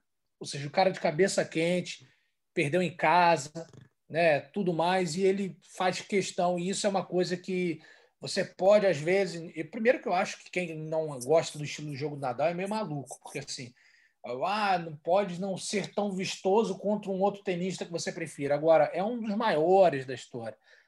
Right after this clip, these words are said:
O que esse cara faz em quadra é um absurdo, mas o que é mais absurdo ainda, ou tanto quanto, é o que ele faz fora de quadra.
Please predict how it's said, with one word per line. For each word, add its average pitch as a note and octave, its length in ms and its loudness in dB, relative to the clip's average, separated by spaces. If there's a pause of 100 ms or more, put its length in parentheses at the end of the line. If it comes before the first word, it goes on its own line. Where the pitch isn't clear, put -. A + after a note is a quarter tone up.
(160)
O - 20 -20
que F3+ 80 -2
esse F3 140 0
cara F#3 200 4
faz E3+ 240 0
em E3 80 -6
quadra E3+ 300 2
é F3 40 4
um F3 40 6
absurdo, C3 680 -4
mas C#3+ 260 0
o - 60 -12
que F3+ 180 -6
é D#3 100 -2
mais G3 300 4
absurdo D3+ 640 -4
ainda, F3+ 460 2
ou D3+ 340 0
tanto G#3+ 480 0 (120)
quanto, G3+ 360 2 (340)
é D3+ 80 -2
o C#3+ 60 -6
que F3+ 100 -2
ele F3 100 0
faz E3 260 -2
fora E3 440 4
de B2+ 100 -10
quadra. A#2 400 -2